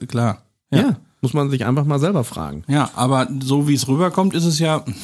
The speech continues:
Speaker 1: naja, also ob ihr wirklich vierzehneinhalb Tage krank seid, Leute, da geht dann, schleppt euch mal hin. Ich war auch die letzten sieben Jahre nicht krank.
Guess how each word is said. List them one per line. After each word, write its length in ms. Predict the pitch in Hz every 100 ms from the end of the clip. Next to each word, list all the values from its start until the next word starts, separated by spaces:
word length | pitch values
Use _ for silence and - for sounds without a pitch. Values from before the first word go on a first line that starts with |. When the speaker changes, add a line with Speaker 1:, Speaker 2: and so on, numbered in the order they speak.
| -
Speaker 1:
naja, 360 | 110 104 90 -
also 240 | 110 101 87
ob 160 | 123 110
ihr 140 | 120
wirklich 320 | 117 117 113 -
vierzehneinhalb 580 | - 135 - 113 110 107
Tage 260 | - 113 110
krank 280 | - 95 113
seid, 180 | 104 107
Leute, 320 | 110 110 113 - _ - - - _ _ -
da 120 | 120
geht 180 | 107 123
dann, 140 | 107
schleppt 260 | 104 113 120
euch 140 | 110
mal 120 | 110 110
hin. 200 | 139 - - _ _ -
Ich 160 | 127
war 80 | 117
auch 80 | 110
die 80 | 135
letzten 300 | 104 - 110
sieben 180 | 107 107
Jahre 220 | 98 104
nicht 140 | 107
krank. 340 | - 98 98